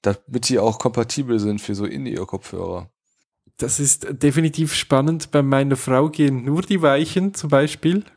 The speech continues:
Speaker 2: Bei mir geht so ziemlich alles. Äh, ich hab da für das gute Ohren, wenn man's so <laughs> nennen mag.
Speaker 1: Ja, da beneide ich die Leute auch, die sich da alles reinproppen können.
Speaker 2: Was haben wir noch in der Google-Abteilung? Zum einen,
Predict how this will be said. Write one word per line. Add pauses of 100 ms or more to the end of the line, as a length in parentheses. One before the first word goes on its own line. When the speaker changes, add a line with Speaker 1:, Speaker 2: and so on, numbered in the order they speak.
(100)
Speaker 2:
Bei
mir
geht
so
ziemlich
alles. (760)
Äh, (160)
ich
hab
da
für
das
gute
Ohren, (100)
wenn
man's
so (180)
<laughs>
nennen
mag. (680)
Speaker 1:
Ja,
da
beneide
ich
die
Leute
auch,
die
sich
da
alles
reinproppen
können. (500)
Speaker 2:
Was
haben
wir
noch
in
der
Google-Abteilung? (160)
Zum (140)
einen,